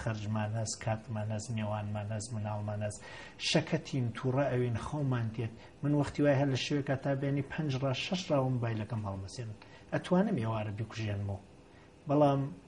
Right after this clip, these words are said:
ئەگەر نەمکوژانەسۆ هێنیەوە نییە زیرەکیم تیان نیە. هێنیەوەسە ئێژم شاید پێویستیان پێم بوو. بەڵام، ئەوان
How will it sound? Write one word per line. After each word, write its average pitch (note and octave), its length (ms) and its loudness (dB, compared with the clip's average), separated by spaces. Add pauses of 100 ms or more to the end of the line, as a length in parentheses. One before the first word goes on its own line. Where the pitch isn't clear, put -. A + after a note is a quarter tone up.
(160)
ئەگەر C3 300 6
نەمکوژانەسۆ C3 760 2
هێنیەوە D#3 400 -2
نییە E3+ 220 6
زیرەکیم G#2 540 -2
تیان G2+ 280 -2
نیە. G2 120 -6 (760)
هێنیەوەسە E3 580 4 (220)
ئێژم C#3 340 2
شاید C3 260 2 (100)
پێویستیان G#2+ 680 0
پێم G2+ 240 -4
بوو. G2+ 120 -6 (460)
بەڵام، C#3+ 320 4 (1000)
ئەوان C#3 240 6